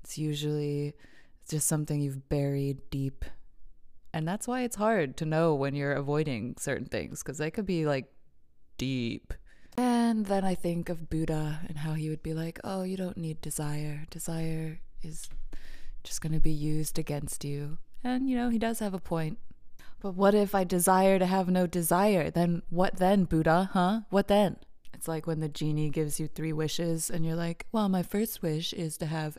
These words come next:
infinite wishes." <laughs> "Free me of my desire. I desire to be desireless. Please, thanks." Oh, if I could just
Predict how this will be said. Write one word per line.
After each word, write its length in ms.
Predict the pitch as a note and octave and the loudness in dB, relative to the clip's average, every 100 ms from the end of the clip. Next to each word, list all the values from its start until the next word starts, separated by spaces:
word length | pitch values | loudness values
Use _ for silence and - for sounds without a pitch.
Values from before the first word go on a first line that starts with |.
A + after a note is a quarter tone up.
| - | -2
infinite 500 | F#3+ G#3 E3+ D#3 D3+ | 0 0 -2 -2 -4
wishes." 600 | D3+ C#3+ D3+ D#3+ E3 - - | -4 -4 -4 -4 -6 -8 -4
<laughs> 260 | A3 F#3 F3+ - - - | -2 0 -4 -10 -18 -14
"Free 380 | - C4 B3+ | 0 4 4
me 320 | A#3+ A3+ G#3 G3+ | 6 6 6 2
of 160 | F#3+ | 2
my 260 | G#3 G#3 G#3 | 2 4 2
desire. 800 | G#3+ G#3 G#3 G3+ G3 F3 E3+ F3+ | 2 2 4 4 4 2 0 -2
I 100 | G3+ | -4
desire 640 | F#3+ G#3 G#3 G#3+ G#3 F#3+ | -2 -2 2 2 2 2
to 180 | F#3 F#3 | 0 -2
be 240 | G3 F#3 F#3+ | 0 0 -2
desireless. 1120 | F#3 F3 F3 F3+ F3 D#3+ D#3 D#3 - - - - | -4 -4 -2 0 0 -2 -4 -4 -2 -2 -4 -8
Please, 840 | - A3+ A3 A3 G#3+ G#3+ - - | -4 -2 -2 -2 -2 -4 -8 -10
thanks." 760 | G3+ F#3 F#3+ F#3 - - - - - - - - - - - | -8 -8 -8 -8 -10 -10 -10 -12 -18 -16 -14 -14 -14 -12 0
Oh, 560 | C4 C4 B3 A#3 G#3+ G#3 | 4 6 6 6 4 2
if 140 | - | 0
I 120 | G#3 | -2
could 180 | A3 G#3 | -2 0
just 600 | A3+ A3+ - - - | 2 2 2 0 0